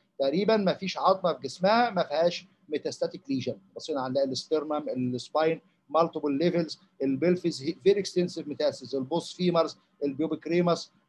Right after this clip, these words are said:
ال-، ال-، ال-، زي ما قلنا السيرفايكال سباين. هنا في الشولدر فده اكستنسيف وايد سبريد ميتاستاتيك ليجن، والمنظر ده غالبًا ما بنشوفوش غير في التيرمينال بيشن، يعني تقريبًا بيبقى ال-، العيان اللي بيوصل المرحله دي بيبقى از داينج بيشن،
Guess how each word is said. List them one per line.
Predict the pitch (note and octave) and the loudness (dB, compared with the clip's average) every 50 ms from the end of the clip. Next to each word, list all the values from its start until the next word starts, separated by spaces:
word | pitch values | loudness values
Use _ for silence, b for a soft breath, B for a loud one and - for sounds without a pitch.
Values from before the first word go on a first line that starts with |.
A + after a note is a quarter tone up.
| - | -6
ال-، | C#3+ C#3 C#3 C#3+ - - | -4 -2 -2 -4 -4 -4
ال-، | C#3+ C#3+ C3+ C#3 C#3+ - | -6 -4 -4 -6 -6 -4
ال-، | C#3+ C#3+ C#3 C#3 C3+ C#3 C3 B2+ | -4 -2 -2 -2 0 0 -2 -2
زي | B2 D3+ D3+ | -2 -4 -4
ما | D3+ | -4
قلنا | D#3+ D#3+ D3 D3+ - - D3+ | -4 -6 -6 -8 -8 -8 -6
السيرفايكال | C#3 C#3 C#3+ - - - D#3 C3+ B2+ E3 E3+ E3+ - D3+ C#3 | -4 -4 -4 -6 -6 -8 -8 -4 -2 -2 -2 -2 -2 -6 -6
سباين. | - - E3+ E3+ F3 F#3 F#3 F3+ b b b b - D#3 | -4 0 2 4 6 6 4 2 b b b b -6 -4
هنا | E3 E3 | -4 -4
في | C#3 - D3+ | -4 -6 -12
الشولدر | C#3 - - F#3 F#3+ F#3 F#3 F#3+ F#3+ G3 G3 - - | -12 -6 0 2 2 2 4 4 4 4 4 0 -4
فده | D3+ C#3+ D3 F3 G3 G3 F#3 | -4 2 4 6 6 6 4
اكستنسيف | - - - - - G3 G3 F3 - E3 - D3+ | 0 -12 -8 0 2 2 2 2 -4 -4 -2 0
وايد | D#3+ E3 D#3+ - | -2 -2 -2 -4
سبريد | - - - D#3 D3+ D#3 D3+ | -10 -10 -8 -6 -6 -6 -6
ميتاستاتيك | D3 B2+ - C#3 A#2+ - - - - - - - | -8 -8 -8 -8 -6 -6 -6 -6 -8 -10 -10 -6
ليجن، | F#3 G3+ F#3 G3+ G#3+ A3+ A3 G#3+ b b b b b - | -4 0 2 4 4 2 0 -4 b b b b b -4
والمنظر | C#3+ C#3+ E3 F#3 F#3 F3+ E3+ D#3 | -4 2 2 2 4 4 2 2
ده | - F3 F3 E3 | 4 2 2 4
غالبًا | D#3 D#3 D#3+ F3 F3+ F3 D#3+ D#3+ | 2 2 2 2 2 2 2 0
ما | D3+ | -2
بنشوفوش | C#3+ C#3+ C3+ B2 - C#3 - E3+ F3+ F#3 E3 - | -2 -4 -6 -8 -14 -12 -6 -4 -4 -4 -4 -2
غير | D#3 D#3+ D3 | -2 -2 -2
في | - - C3+ | -2 -8 -14
التيرمينال | - - - F3+ F3 F3 E3 E3 D#3+ D#3+ D#3+ D#3 _ _ _ _ _ - B2+ | -14 -6 0 0 0 2 2 0 0 0 -2 -2 _ _ _ _ _ -6 -4
بيشن، | C3+ B2+ B2+ C#3+ C3 C#3+ D#3 D#3 - - D3+ D3+ D3 C#3 C3 | -4 -2 -4 -6 -4 -2 -2 -2 0 -2 -2 -2 -2 -6 -8
يعني | C3 B2+ C3+ C3 | -6 -6 -6 -6
تقريبًا | B2 - C3 C3 D3 D3 D3+ | -4 -4 -4 -4 -2 -2 -2
بيبقى | D3 D3 C3 C3+ C3+ C3+ - - C#3+ C3+ C3 | -4 -4 -8 -6 -6 -6 -6 -6 -8 -8 -8
ال-، | C#3 B2+ | -8 -8
العيان | B2 A#2+ B2 B2+ B2 A#2 A#2 B2+ C3+ G3 G#3+ F3+ F3 | -8 -8 -8 -8 -8 -8 -8 -6 -4 -2 0 0 0
اللي | D#3+ D3+ | 0 0
بيوصل | E3+ F#3+ F#3 F3 D#3+ | -2 -2 0 0 -4
المرحله | D3+ D3+ D3 - E3+ F3+ F3 | -4 -6 -6 -2 0 2 2
دي | E3 F3+ G#3+ A#3+ | 2 2 0 0
بيبقى | A#3+ A3 F#3 - D#3 | 0 0 -2 -2 -4
از | C3+ B2 | -6 0
داينج | C3+ E3 D#3+ D#3+ D#3 C#3+ C3 | 0 2 2 2 -2 -6 -8
بيشن، | B2 C#3 C#3 - C#3+ C3+ B2+ | -8 -8 -8 -6 -6 -6 -6